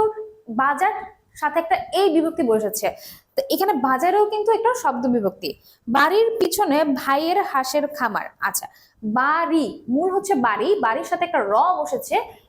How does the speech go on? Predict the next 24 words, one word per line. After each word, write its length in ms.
এই 180
যে 120
র 100
বসছে, 240
সেটা 320
হচ্ছে 200
গিয়ে 140
কি, 120
শব্দ 320
বিভক্তি। 540
ভাইয়ের, 460
ভাইয়ের 360
সাথে 320
কি, 220
ভাইয়ের 580
বসছে, 400
এখানেও 280
একটা 220
বিভক্তি 400
যুক্ত 220
হয়েছে, 280
হাঁসের 440
সাথে 180
হাঁসের, 540